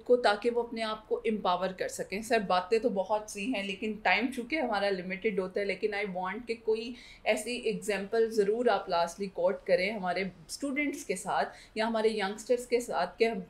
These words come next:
चलते हुए, जिस तरह से आपको पता है दौर डिजिटलाइजेशन का है, हम लोगों के अंदर एक भागम दौड़ चल रही है और उस भागम दौड़ में हम अपने आप को बिल्कुल निगलेक्ट कर चुके हैं, अपने आप को बिल्कुल,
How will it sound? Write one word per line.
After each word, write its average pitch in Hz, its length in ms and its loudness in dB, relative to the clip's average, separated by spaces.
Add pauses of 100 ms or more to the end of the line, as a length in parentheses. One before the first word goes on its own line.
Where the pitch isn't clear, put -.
(140)
चलते 226 320 4
हुए, 254 140 2
जिस 247 200 -2
तरह 254 160 4
से 254 140 0
आपको 240 200 -2
पता 247 100 4
है 214 140 2
दौर 202 300 4
डिजिटलाइजेशन 190 960 -2
का 196 120 0
है, 214 360 -2 (260)
हम 220 180 0
लोगों 233 220 4
के 247 120 2
अंदर 226 180 0
एक 220 220 2
भागम 190 280 2
दौड़ 190 360 -4
चल 180 120 -2
रही 151 300 -4
है 160 220 -4 (200)
और 247 160 4
उस 285 180 -4
भागम 247 360 4
दौड़ 247 180 6
में 254 140 0
हम 240 160 -2
अपने 240 280 -4
आप 226 240 -6
को 262 100 4
बिल्कुल 262 360 -2
निगलेक्ट 196 560 -2
कर 202 160 4
चुके 214 240 -8
हैं, 214 60 -4
अपने 220 180 -8
आप 214 260 -4
को 240 60 -2
बिल्कुल, 254 680 0